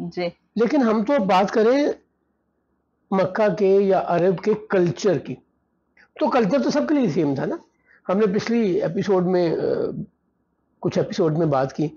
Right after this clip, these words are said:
Speaker 2: कि जब रिसालत माब सल्लल्लाहु अलैहि वसल्लम पैदा हुए, तो सातवें दिन जनाब अब्दुल मुत्तलिब ने सरकार के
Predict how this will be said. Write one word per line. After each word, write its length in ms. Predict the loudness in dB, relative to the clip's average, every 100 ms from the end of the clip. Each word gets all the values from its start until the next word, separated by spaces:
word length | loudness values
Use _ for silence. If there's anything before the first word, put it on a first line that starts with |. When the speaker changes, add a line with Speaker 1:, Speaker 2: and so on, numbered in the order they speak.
| _ _ _ -4
Speaker 2:
कि 80 | 0
जब 120 | 0
रिसालत 360 | 0 0 0
माब 300 | 0 -2 -2
सल्लल्लाहु 460 | -2 -2 0 2 2
अलैहि 200 | 2 2
वसल्लम 360 | 0 -2 -4 -2
पैदा 240 | -2 0
हुए, 240 | 0 0 -4 _ _ _ _ _ -4
तो 80 |
सातवें 560 | -2 0 0 0 0 2
दिन 260 | 0 -2 -6 _ _ _ _ -6
जनाब 380 | -2 0 0 0
अब्दुल 400 | 0 0 2 2
मुत्तलिब 440 | 0 -2 -4 -2
ने 280 | -2 -2 -4
सरकार 520 | -4 -4 -2 -2 -2
के 320 | 0 0 0